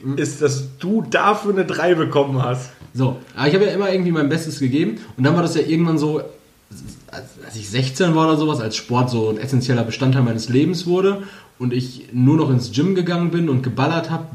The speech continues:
Speaker 1: wie ein Verrückter. Und dann hab ich halt mit achtzehn mein Abi gemacht. Ähm,
Speaker 2: Du hättest aber besser ge-, nein, ich hab mit, äh,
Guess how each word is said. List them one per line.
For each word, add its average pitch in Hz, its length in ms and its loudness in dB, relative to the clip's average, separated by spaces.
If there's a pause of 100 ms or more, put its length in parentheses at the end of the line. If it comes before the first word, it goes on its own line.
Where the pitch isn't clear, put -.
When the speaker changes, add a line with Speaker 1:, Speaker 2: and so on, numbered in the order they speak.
Speaker 1:
wie 139 160 -2
ein 143 160 -4
Verrückter. 156 640 -4 (320)
Und 120 100 0
dann 143 160 4
hab 135 180 -2
ich 135 80 4
halt 135 100 4
mit 131 80 4
achtzehn 131 280 -4
mein 120 100 -2
Abi 160 200 0
gemacht. 208 280 -2 (1000)
Ähm, 131 440 4 (280)
Speaker 2:
Du 190 80 -2 (100)
hättest - 220 -2
aber 185 180 0
besser 175 280 -2
ge-, 143 160 2 (300)
nein, 135 180 0
ich 143 60 -2
hab 143 140 -4
mit, 131 220 -4
äh, 131 300 -2